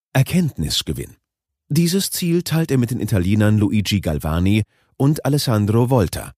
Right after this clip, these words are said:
die gegen Ende des achtzehnten Jahrhunderts die Elektrizitätslehre auf ein wissenschaftliches Fundament stellten.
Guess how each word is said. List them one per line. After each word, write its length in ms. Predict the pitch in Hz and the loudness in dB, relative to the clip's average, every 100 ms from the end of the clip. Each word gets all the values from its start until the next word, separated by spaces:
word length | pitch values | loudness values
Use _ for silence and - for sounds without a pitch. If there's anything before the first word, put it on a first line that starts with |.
| _ _ 139 | _ _ 0
die 140 | 156 | 0
gegen 300 | 139 190 175 | 0 -2 0
Ende 240 | 127 139 | 2 2
des 160 | 120 107 | 2 0
achtzehnten 500 | 123 - - 110 98 | -4 -4 -2 -2 0
Jahrhunderts 540 | 80 71 101 92 90 | -2 2 2 2 0
die 120 | - - | -2 -2
Elektrizitätslehre 1080 | 92 - 101 90 - 135 - 95 92 95 - _ _ _ | -2 -2 -6 -6 -4 -6 -2 0 2 2 -2 _ _ _
auf 180 | 127 - | -2 2
ein 140 | 147 | 0
wissenschaftliches 800 | 120 - 110 92 - 101 104 92 | 0 0 0 0 -2 -4 -2 -2
Fundament 500 | 107 98 101 107 101 | 0 0 2 2 2
stellten. 460 | - 65 - - | -2 -8 -10 -18